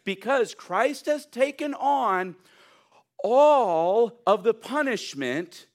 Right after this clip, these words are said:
for your sin. Not some of it, not most of it, not almost all of it. Christ has taken on all of the punishment for all of your sin if you are in Christ. In fact,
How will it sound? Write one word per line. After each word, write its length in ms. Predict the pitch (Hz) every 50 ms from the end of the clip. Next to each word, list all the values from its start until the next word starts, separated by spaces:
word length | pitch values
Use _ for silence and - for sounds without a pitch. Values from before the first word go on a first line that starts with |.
| _ _ _ _
for 160 | - 185 185
your 180 | 185 190 208 233
sin. 280 | 220 - 247 233 185 143
Not 220 | 156 190 269 -
some 280 | - - 349 330 320 320
of 140 | 285 190
it, 140 | 170 170 165 170 _ -
not 280 | 147 175 262 311 311
most 300 | 330 349 349 330 - -
of 100 | 202 180
it, 160 | 196 202 -
not 220 | 156 175 185 320 - -
almost 540 | 302 330 359 359 359 339 269 208 165 - -
all 180 | 147 135 131 135
of 80 | 127
it. 240 | 139 139 - - _
Christ 360 | - - 196 233 285 269 -
has 120 | - 277 254
taken 340 | - 240 233 226 226 233 202
on 200 | 185 180 170 170 - -
all 480 | 165 175 190 226 247 277 285 285 -
of 160 | - 262 220
the 80 | 202 254
punishment 680 | - - 214 226 202 175 151 - - 135 131 135 131 - - - - _
for 180 | - 160 147 -
all 280 | - 147 160 190 220 226
of 120 | 220 180
your 160 | 208 202 202
sin 420 | 196 - - 143 127 113 110 113 - _ - - _
if 220 | - 135 131 - 127
you 260 | 139 147 165 180 -
are 220 | 151 139 139 143
in 260 | 139 147 147 139 139 135
Christ. 460 | - - 139 135 127 110 101 - - - - -
In 220 | - 185 196 190 175
fact, 500 | - - - 247 269 254 190 165 -